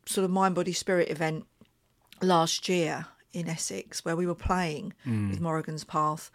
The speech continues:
Speaker 1: And Melanie was, um, selling her drums on a stall. And I met her again a few months later at another magical event where she was selling her drums, and she actually facilitated a drum circle.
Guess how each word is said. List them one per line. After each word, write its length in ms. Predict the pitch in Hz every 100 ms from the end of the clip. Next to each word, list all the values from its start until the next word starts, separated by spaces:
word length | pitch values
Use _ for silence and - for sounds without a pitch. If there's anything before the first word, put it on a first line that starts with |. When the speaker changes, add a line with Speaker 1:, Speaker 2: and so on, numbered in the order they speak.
| - - - - - -
Speaker 1:
And 220 | 175 170
Melanie 400 | 180 175 165 165
was, 580 | 156 170 165 160 - - _ -
um, 360 | 170 165 165
selling 280 | 160 190 175
her 140 | 160
drums 640 | 165 180 156 202 302 - - _
on 100 | 175
a 60 | 175
stall. 520 | - - 175 185 214 - - - -
And 280 | 208 202 196
I 120 | 190
met 240 | 196 196
her 120 | - 190
again 360 | 180 196 185
a 60 | 180
few 240 | - 196
months 320 | 190 180 - 202
later 560 | 180 175 - 180 175 - - - -
at 180 | - 180
another 480 | 185 185 175 165 165 - _ _ _
magical 460 | 165 170 165 - 170
event 500 | 170 160 160 - - - - -
where 180 | 180 165
she 280 | - 180
was 400 | 170 170 160 - - - - _
selling 380 | - 170 165 165
her 140 | 170
drums, 560 | - 180 185 185 185 180
and 240 | 160 160
she 180 | - 175
actually 360 | 180 - 175 165
facilitated 760 | 180 - 165 165 190 165 175
a 40 | 151
drum 300 | 190 180 180
circle. 760 | - 175 170 - 175 175 170